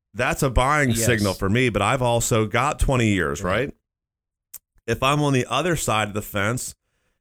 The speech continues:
Speaker 1: and I'm on a fixed income and I've got all this money and energy, now, you know, my portfolio's gone from a million down to three hundred thousand. I'm, again, just being hypothetical if I'm in all energy stocks,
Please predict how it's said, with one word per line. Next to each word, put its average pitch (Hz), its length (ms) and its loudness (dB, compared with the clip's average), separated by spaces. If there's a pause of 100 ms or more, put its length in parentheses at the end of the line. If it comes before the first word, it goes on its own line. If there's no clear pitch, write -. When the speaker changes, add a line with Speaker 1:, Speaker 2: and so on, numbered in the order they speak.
(120)
Speaker 1:
and 110 180 2
I'm 139 140 2
on 120 100 2
a 101 60 0
fixed - 400 -2
income 110 580 0
and 98 100 0
I've 120 180 0
got 113 140 0
all 113 140 0
this 107 160 -2
money 107 300 2
and 92 100 2
energy, 98 400 0
now, 104 360 -2
you 104 100 -2
know, 101 100 4
my 98 160 2
portfolio's 110 640 0
gone 104 220 -2
from 95 160 0
a 90 40 2
million 98 580 2 (520)
down 110 240 0
to 98 80 0
three 120 220 0
hundred 104 320 2
thousand. 98 640 -2
I'm, 95 160 -4
again, 95 380 -2
just 98 160 0
being 98 160 0
hypothetical 101 720 -2
if - 80 -2
I'm 90 120 0
in 90 80 0
all 92 200 0
energy 92 280 -2
stocks, 113 540 -6